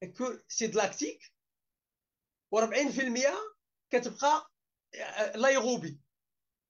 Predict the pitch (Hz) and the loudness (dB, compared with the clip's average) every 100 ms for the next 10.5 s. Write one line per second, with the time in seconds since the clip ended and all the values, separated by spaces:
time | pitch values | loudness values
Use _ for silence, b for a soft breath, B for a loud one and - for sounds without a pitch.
0 | _ - 180 190 226 226 247 233 220 202 | _ -14 -10 -6 -6 -4 -6 -2 0 2
1 | 175 139 - _ _ _ - 160 139 - | 2 0 -6 _ _ _ -12 -12 -12 -16
2 | _ _ _ - 233 240 277 233 220 190 | _ _ _ 0 0 2 0 -2 -6 -6
3 | 185 - 196 226 226 233 208 175 247 220 | -4 -2 0 0 0 0 0 2 4 6
4 | 220 202 185 175 214 233 196 - _ - | 4 2 0 -4 0 2 0 -4 _ -10
5 | 190 208 214 - - 208 233 453 381 - | -4 0 -2 -4 -12 -6 0 0 0 -8
6 | _ _ 220 220 202 233 233 - 269 294 | _ _ 0 2 2 0 0 2 2 4
7 | 196 165 160 - 220 - _ _ 202 180 | 2 0 -2 0 0 -2 _ _ -16 -12
8 | 175 226 240 180 254 196 139 _ _ _ | -8 -6 -6 -6 -2 -2 -4 _ _ _
9 | 220 226 254 226 190 214 185 233 208 233 | 0 2 2 2 2 0 2 2 2 0
10 | 214 185 196 240 | -2 -4 -2 0